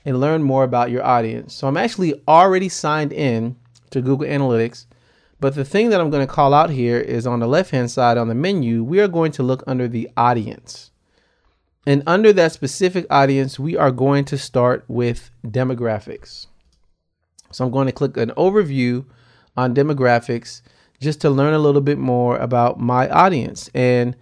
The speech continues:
you can see here, at least for this year so far, um, that my main audience is between the ages of twenty-five and thirty-four.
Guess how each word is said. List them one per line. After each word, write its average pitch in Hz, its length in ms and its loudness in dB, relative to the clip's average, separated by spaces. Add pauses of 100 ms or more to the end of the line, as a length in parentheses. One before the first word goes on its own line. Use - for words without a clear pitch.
(400)
you 170 120 -2
can 202 160 2
see 196 240 -2
here, 143 320 4
at 139 140 -2
least 143 220 -2
for 127 180 -2
this 131 340 -2
year 117 300 0
so 131 220 0
far, 117 480 -2 (520)
um, 127 220 -4
that 139 160 4
my 139 100 4
main 156 300 4
audience 151 340 6
is 135 140 -2
between 151 340 -2
the 151 160 0
ages 143 240 0
of 117 140 -2
twenty-five 160 800 4
and 120 220 -4
thirty-four. 127 720 0